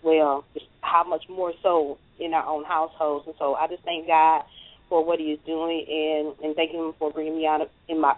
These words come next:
my comfort zone to, um, begin to talk about some things that really need to be talked about. So thank you once again for the opportunity, and, um, I look forward to what God is gonna do in the days to come. And once again,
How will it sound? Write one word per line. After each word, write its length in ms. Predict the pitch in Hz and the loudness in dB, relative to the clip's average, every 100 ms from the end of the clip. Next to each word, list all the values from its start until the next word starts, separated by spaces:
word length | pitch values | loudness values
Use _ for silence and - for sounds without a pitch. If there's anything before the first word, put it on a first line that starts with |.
| - | 2
my 160 | 160 156 | 0 0
comfort 440 | - 190 - 165 | 2 0 0 -6
zone 300 | 160 147 139 - _ - _ - | 0 2 0 -4 _ -20 _ -8
to, 180 | 165 151 | -6 0
um, 380 | 151 147 143 151 | 2 2 -2 -10
begin 320 | 165 170 156 | -8 -6 -8
to 60 | - - | -8 2
talk 200 | 160 - | 2 2
about 320 | 165 151 - - | -2 -2 -2 -8
some 240 | 160 143 - | -6 -6 -6
things 260 | 160 156 147 | -2 -2 0
that 160 | 151 - 165 | -2 -2 -8
really 160 | 156 | -6
need 220 | 156 156 - | -4 -6 -10
to 80 | |
be 160 | 151 151 - | -16 -14 -4
talked 260 | 151 - | -4 -4
about. 320 | 147 143 139 - | -4 -2 -2 -4
So 300 | 139 143 139 - | -2 -2 -2 -4
thank 240 | 180 170 175 | -6 -4 0
you 80 | |
once 160 | 165 165 | 2 2
again 280 | 160 165 156 | -2 -4 -2
for 100 | 156 | -2
the 60 | 156 | 2
opportunity, 840 | 151 - 151 185 170 160 156 156 - - - - - | 2 2 -4 -8 -4 -2 -2 -4 -10 -20 -20 -18 -2
and, 300 | 160 156 151 | 4 6 6
um, 240 | 156 151 156 | 2 2 2
I 120 | 156 | 0
look 160 | 151 - | 0 -4
forward 280 | 175 165 160 - | 0 2 2 0
to 280 | 160 156 156 | -2 -2 0
what 200 | 160 160 | 0 4
God 220 | 151 156 | 4 4
is 60 | 156 | 0
gonna 220 | 151 147 | -4 -2
do 160 | 156 156 | -4 -2
in 60 | |
the 80 | 147 | -2
days 260 | 151 151 - | -2 -4 -6
to 60 | - - | -14 -4
come. 340 | 156 147 143 156 | -2 -2 -4 -2
And 160 | 151 | 0
once 160 | 151 151 | 0 -4
again, 260 | 151 151 | -2 -2